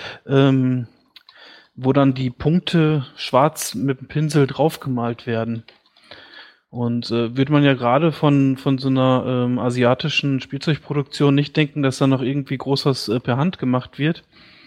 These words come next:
Ähm, aber teilweise, äh, ma-, malen die da noch die Augen auf oder irgendwas anderes, fand ich schon irgendwie er-, erstaunlich.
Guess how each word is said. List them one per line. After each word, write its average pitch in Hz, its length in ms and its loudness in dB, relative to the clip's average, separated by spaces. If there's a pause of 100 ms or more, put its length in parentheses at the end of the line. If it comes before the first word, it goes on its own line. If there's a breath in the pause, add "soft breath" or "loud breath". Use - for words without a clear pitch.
(420 loud breath)
Ähm, 135 300 2
aber 131 480 2 (280)
teilweise, 160 920 0 (160)
äh, 147 320 0 (200)
ma-, 131 280 -4
malen 131 240 2
die 135 80 0
da 131 120 2
noch 127 120 0
die - 160 -4
Augen 143 280 0
auf 135 380 0
oder 123 180 0
irgendwas 120 300 -4
anderes, 139 460 0
fand 127 180 0
ich 131 80 -8
schon 135 160 -2
irgendwie 135 300 0
er-, 123 180 2 (480)
erstaunlich. 123 580 -4